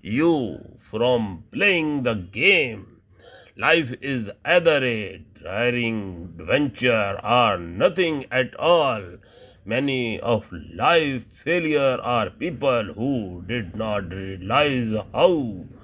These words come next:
close they were to success when they gave up. You have brain in your head, you have feet in your shoe.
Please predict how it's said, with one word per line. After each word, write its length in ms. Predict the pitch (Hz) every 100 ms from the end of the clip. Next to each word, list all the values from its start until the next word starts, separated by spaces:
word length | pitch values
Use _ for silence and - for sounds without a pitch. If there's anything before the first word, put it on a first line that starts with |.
| - - -
close 360 | 147 180 170 135 98 95 - -
they 400 | 120 117 98 76 73 78
were 320 | 87 113 87 - - - - -
to 100 | 143
success 680 | 131 127 117 - 151 139 - 95 76 -
when 320 | 180 214 185
they 220 | 165 143 104 101
gave 260 | 196 165 120 -
up. 240 | 143 143 - - - - - - - - - - -
You 360 | 190 226 165 110 110
have 240 | 147 156 131 104
brain 480 | 120 165 170 143 - - - - - - - - -
in 200 | 135 139
your 260 | 131 123 101 -
head, 420 | 135 156 117 - - - - - - 78 95
you 100 | 127 120 113
have 340 | 120 127 113 -
feet 260 | 147 147 - - - - - - 135
in 100 | 135
your 200 | 127 123
shoe. 600 | 110 113 113 165 156 107